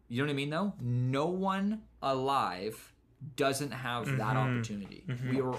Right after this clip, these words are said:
Speaker 1: all equal. We all
Speaker 2: Mm-hmm.
Speaker 1: have that opportunity to do what we can with what we have where we are right now.
Speaker 2: And Jo-, Joe Rogan
Speaker 1: Every
Speaker 2: talks
Speaker 1: single
Speaker 2: about
Speaker 1: one of
Speaker 2: this
Speaker 1: them.
Speaker 2: too, is that
Speaker 1: Zero exceptions.
Speaker 2: imagine there's,
Speaker 1: Zero.
Speaker 2: like, this shadow of you that can exist in, in, in real time next to you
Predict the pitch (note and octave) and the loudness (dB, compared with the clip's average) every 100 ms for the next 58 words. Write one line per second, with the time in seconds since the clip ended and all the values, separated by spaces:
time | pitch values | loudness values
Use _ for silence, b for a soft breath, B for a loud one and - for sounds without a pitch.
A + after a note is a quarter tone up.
0 | - C3 D3 D3 D3 D3 A2+ F2 - - | 0 2 2 0 -4 -4 -4 -4 -6 -10
1 | - A#2+ A#2+ C3 C#3 B2 B2+ B2+ A#2+ A#2+ | -4 -2 2 2 2 0 -2 -2 -2 -2
2 | A#2+ B2 A#2 A2 G2 G2+ G2 - - A#2+ | -6 -8 -6 -6 -4 -4 -4 -6 -6 -6
3 | B2 C#3 - G#2+ - A2+ G#2+ B2 - G2+ | -6 -10 -8 -6 -4 -4 -4 -6 -8 -6
4 | A2 A#2+ G2+ A2+ B2+ G#2+ G#2+ G2 E2 - | -4 -2 -4 -6 -8 -6 -6 -6 -12 -14
5 | - - D3+ D3 - D3+ E3 F3+ F3+ F3 | -8 2 6 6 6 6 8 8 8 8
6 | D3 C#3+ D3+ D3 B2+ C3+ - D#3 D#3 B2+ | 8 6 6 4 4 2 2 4 6 4
7 | A#2+ A#2+ A#2+ G#2+ A2 D3 D3+ D3 C3 A2+ | 4 4 4 0 2 4 4 2 -2 -4
8 | F#2+ E2 - - C#3+ C3+ D#3+ E3+ D#3 C#3+ | -6 -10 -8 0 4 6 6 6 6 6
9 | C3 C3+ B2+ B2+ - - C3 B2 C#3+ C3+ | 4 2 2 0 0 2 4 4 6 4
10 | A#2+ A2+ A2 G#2 G#2 - - B2 A#2 A2 | 4 2 -2 -4 -4 -6 -4 -2 -2 -2
11 | A#2+ A#2 - - B2 A2+ B2+ B2 A#2 A2+ | 0 0 -4 -4 -4 -4 -4 -4 -4 -8
12 | b b b b b - C3 A#2 B2+ B2 | b b b b b -4 -2 2 2 2
13 | A#2+ C3 B2+ A2+ A2+ C#3 - A#2 F#2+ F2 | 2 0 0 0 -2 -2 -2 -2 -4 -6